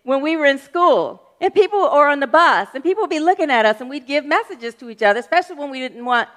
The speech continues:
someone to know what we were talking about. So this theme hasn't stopped. It's still here in this world. It's still here in this world. And when you go get your nails done, and they speak their own language, they, they're speaking their language. We don't understand what they're saying.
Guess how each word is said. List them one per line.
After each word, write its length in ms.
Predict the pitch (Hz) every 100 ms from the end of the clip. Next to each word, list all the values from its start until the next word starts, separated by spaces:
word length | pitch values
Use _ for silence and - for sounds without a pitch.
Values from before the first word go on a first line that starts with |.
| _ _
someone 240 | 277 254
to 60 | 240
know 160 | 233
what 80 | 220
we 100 | 214
were 60 | 214
talking 340 | 330 440 427
about. 340 | 190 175 135 - _ _
So 100 | 294
this 200 | 403 554 - -
theme 540 | 403 392 240 214 220 _
hasn't 420 | 349 403 339 254
stopped. 440 | - 359 359 170 - -
It's 160 | 370 403
still 300 | - 494 440
here 440 | 381 453 175 - _ -
in 120 | 302
this 180 | 311 311
world. 320 | 392 466 135 - _ -
It's 120 | 285
still 200 | 403 415
here 140 | 427 440
in 60 |
this 100 | 427
world. 160 | 427 233 - _
And 200 | 294 339
when 80 | 339
you 80 | 311
go 180 | 320 330
get 140 | 330
your 80 | 285
nails 320 | 320 339 320
done, 400 | 247 208 202 226 _ _ -
and 100 | 233
they 100 | 254
speak 260 | 277 233
their 140 | 240 240
own 140 | 214
language, 340 | 208 185 160 - _
they, 300 | 233 311 - 254
they're 220 | 240 415
speaking 320 | - 370 330
their 140 | 330 320
language. 200 | 277 240
We 80 |
don't 200 | 480 494
understand 400 | 480 440 440 403
what 100 | 392
they're 100 | 277
saying. 380 | 285 269 247 302